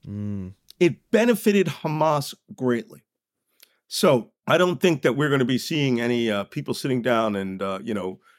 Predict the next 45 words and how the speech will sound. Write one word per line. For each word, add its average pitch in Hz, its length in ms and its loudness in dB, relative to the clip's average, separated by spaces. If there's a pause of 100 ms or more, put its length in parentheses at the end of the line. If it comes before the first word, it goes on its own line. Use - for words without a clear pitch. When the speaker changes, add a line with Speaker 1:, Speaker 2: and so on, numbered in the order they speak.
(220)
Speaker 2:
you 107 100 0
know, 101 100 -2
caressing 127 540 2
a, 107 40 4
a, 107 640 -4 (100)
a, 113 60 -8
a 104 120 -4
glowing 110 560 0
orb 110 420 -2 (580)
anytime 120 540 2
in 104 80 -2
the 104 60 -2
near 104 200 -4
future. - 380 -10 (120)
Speaker 1:
<laughs> 113 120 -4 (360)
No, 95 300 -6
we 92 80 -8
probably 92 420 -8
won't. 101 300 -4 (440)
One 180 200 2
other 190 180 2
thought 131 360 -4
then, 117 280 -2
is 160 260 2
there 156 220 2
a 135 40 4
Russian 123 520 0
connection 92 560 -8 (120)
to 90 340 -6
what 95 260 -6
we 90 120 -10
saw 92 220 -6
on 90 100 -8
the 90 40 -12
seventh 87 380 -10
of 87 80 -14
October? - 720 -14 (180)
Speaker 2:
Yeah, 101 280 2
there, 98 160 -4
there's 110 260 0
always 117 420 4
a 120 60 -4
Russian 90 460 -6
connection 107 640 -4
Speaker 1:
<laughs> 151 240 -4